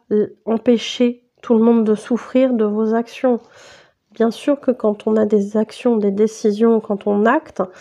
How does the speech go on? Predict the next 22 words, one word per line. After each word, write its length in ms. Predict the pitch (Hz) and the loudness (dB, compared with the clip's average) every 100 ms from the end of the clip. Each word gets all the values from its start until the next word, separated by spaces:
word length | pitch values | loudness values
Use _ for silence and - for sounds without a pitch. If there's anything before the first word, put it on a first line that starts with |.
| - - _ | -20 -20 _
euh, 140 | 208 202 | -8 -6
ces 160 | - | -4
décisions, 640 | 190 202 208 - 190 202 294 | 0 0 0 -4 0 4 4
bien 160 | 226 202 | 4 0
sûr 320 | - 269 262 | -2 -4 -4
qu'il 220 | - 233 | -6 -6
y 40 | |
a 120 | 226 233 _ - | -4 -6 _ -2
potentiellement 800 | 240 240 240 - 226 214 226 277 | 0 2 -2 0 0 2 2 2
des 300 | 226 196 196 | 2 2 0
effets 300 | 226 - 277 | 0 2 0
sur 200 | 262 226 | 0 0
les 200 | 220 214 | 0 2
uns 80 | 220 | 0
et 80 | |
les 220 | 214 214 196 | 2 0 -2
autres, 240 | 185 - | -4 -8
des 220 | 180 185 | -8 -6
effets 200 | 190 - | -4 -4
qui 200 | 214 196 | -4 -6
peuvent 320 | 185 - 220 | -4 0 0
être 420 | 208 202 - 185 | 2 -2 -2 -4